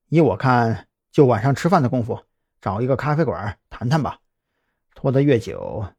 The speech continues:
局势对我们就越不利。”张扬见赵军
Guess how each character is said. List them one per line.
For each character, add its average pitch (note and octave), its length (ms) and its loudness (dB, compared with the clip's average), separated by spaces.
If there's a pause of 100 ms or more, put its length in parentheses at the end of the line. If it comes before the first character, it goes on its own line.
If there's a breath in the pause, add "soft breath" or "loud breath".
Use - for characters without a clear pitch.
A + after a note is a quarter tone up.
局 C#3 200 0
势 D3+ 80 -2
对 D3+ 140 2
我 G2+ 160 -2
们 A2 300 -4
就 B2 120 -2
越 C3 160 0
不 G#2 160 -6
利。” - 180 -2 (1400)
张 D3+ 240 4
扬 C3+ 180 4
见 C3+ 220 2
赵 B2 200 4
军 D#3 380 0